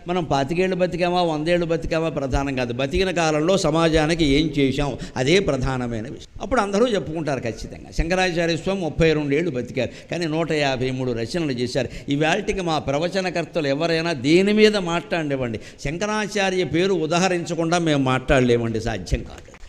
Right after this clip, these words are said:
ఆయన జగద్గురు అని చెప్పడానికి ఇంతకంటే ఉదాహరణ ఏమైనా కావాలా? ఆ మాట ఎత్తకుండా మాట్లాడలేము అసలు. ఎప్పుడు ఆయన ఉదాహరణలే వస్తాయి.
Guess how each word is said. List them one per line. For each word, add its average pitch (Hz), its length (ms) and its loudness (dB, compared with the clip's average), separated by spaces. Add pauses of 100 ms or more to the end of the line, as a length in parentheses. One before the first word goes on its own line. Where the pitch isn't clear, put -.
(160)
ఆయన 170 180 2
జగద్గురు 156 560 4
అని 175 240 6
చెప్పడానికి 165 440 2
ఇంతకంటే 143 360 -2
ఉదాహరణ 143 520 0
ఏమైనా 131 280 -4
కావాలా? 110 380 -2
ఆ 131 100 4
మాట 151 320 0
ఎత్తకుండా 202 460 -2
మాట్లాడలేము 175 640 -2
అసలు. - 540 -14
ఎప్పుడు 151 340 2
ఆయన 202 180 4
ఉదాహరణలే 180 640 -2
వస్తాయి. - 480 -10